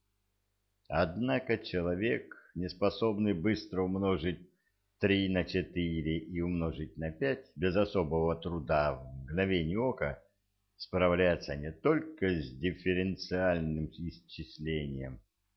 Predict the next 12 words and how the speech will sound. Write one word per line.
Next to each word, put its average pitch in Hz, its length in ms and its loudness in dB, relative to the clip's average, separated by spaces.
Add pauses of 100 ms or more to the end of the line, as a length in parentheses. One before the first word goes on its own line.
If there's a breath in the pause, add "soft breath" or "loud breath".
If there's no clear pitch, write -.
(380)
но 110 280 2
и 151 140 0
массой 117 600 0
сопутствующих 107 1300 -4
задач, 78 580 0 (760)
когда 92 320 6
его 92 300 6
рука 98 460 0
с - 120 -14
невероятной 92 680 2
быстротой 87 600 -2
ловит 85 480 2